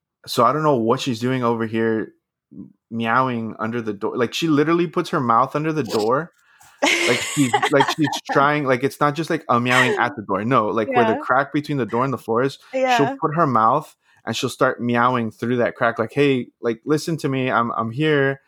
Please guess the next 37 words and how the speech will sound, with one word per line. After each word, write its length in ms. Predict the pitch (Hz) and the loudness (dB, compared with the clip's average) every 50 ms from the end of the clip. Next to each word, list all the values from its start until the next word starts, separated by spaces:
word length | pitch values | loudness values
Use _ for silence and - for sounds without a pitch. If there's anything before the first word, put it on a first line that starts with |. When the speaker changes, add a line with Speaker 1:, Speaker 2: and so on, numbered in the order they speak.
| _ _ _ - | _ _ _ -6
Speaker 1:
I'm 60 | 110 | -2
like, 180 | 117 120 120 110 | 0 0 0 0
"No, 280 | 135 180 185 180 151 | 0 0 2 2 2
dude, 240 | 117 113 131 151 160 | 0 0 0 0 2
like" 340 | 147 131 117 110 - _ _ _ _ _ _ _ _ _ - | 0 0 0 -2 -8 _ _ _ _ _ _ _ _ _ -10
Speaker 2:
Oh 320 | 247 262 262 254 247 247 | -8 -6 -4 -4 -4 -4
my 140 | 233 220 214 202 | -4 -4 -4 -4
God. 340 | 202 190 190 190 190 190 214 233 226 _ _ _ - | -2 -2 -2 -2 -4 -4 -8 -12 -14 _ _ _ -6
That 120 | - 240 - | -2 0 0
Speaker 1:
And 20 | |
Speaker 2:
is 40 | - 143 | 2 2
the 60 | - - | 2 2
Speaker 1:
and 100 | - - | 4 2
Speaker 2:
most 160 | 147 139 - | 2 2 0
Speaker 1:
then 100 | 233 202 | -4 -4
Speaker 2:
obnoxious. 680 | 196 214 208 214 214 - - 240 240 269 277 262 269 - | 0 2 2 2 0 0 0 2 2 2 0 -2 -8 -8
<laughs> 260 | - - 311 302 254 - - _ _ _ _ _ _ _ _ _ | -2 -2 -2 -2 -4 -12 -18 _ _ _ _ _ _ _ _ _
Speaker 1:
You 100 | - 104 | -2 2
know 120 | 107 - - | 4 4 4
what 80 | 180 | 4
Speaker 2:
Oh 20 | - | 2
Speaker 1:
I 60 | - | 2
Speaker 2:
my 40 | 104 | 0
Speaker 1:
mean? 100 | 107 117 | 0 0
Speaker 2:
gosh. 260 | - - - - - - | -2 -2 -4 -4 -6 -8
Speaker 1:
So 460 | - - - 107 101 98 95 - - _ _ - | -6 -2 0 0 2 0 0 -4 -8 _ _ -8
that's 500 | 104 110 107 107 - - - - - - - - - | -2 0 0 0 0 -4 -10 -10 -10 -12 -12 -6 -2
a 60 | - 107 | -2 0
daily 360 | 101 120 117 117 117 117 113 | 2 4 4 4 4 4 4
occurrence, 540 | 110 104 - - 104 101 101 110 - - - | 2 2 0 -2 -2 -2 -4 -8 -12 -10 -2
and 200 | - - 98 - - | -2 -2 -2 -4 -10
it, 140 | - - - | -10 -4 -2
it 260 | 269 294 254 226 - | -2 0 -2 -4 -6
can 240 | - - 113 113 110 | -2 0 0 2 2
be 100 | 104 107 | 2 2
Speaker 2:
<laughs> 60 | 104 | 2
Speaker 1:
annoying. 280 | 101 98 92 87 - | 0 -2 -4 -6 -8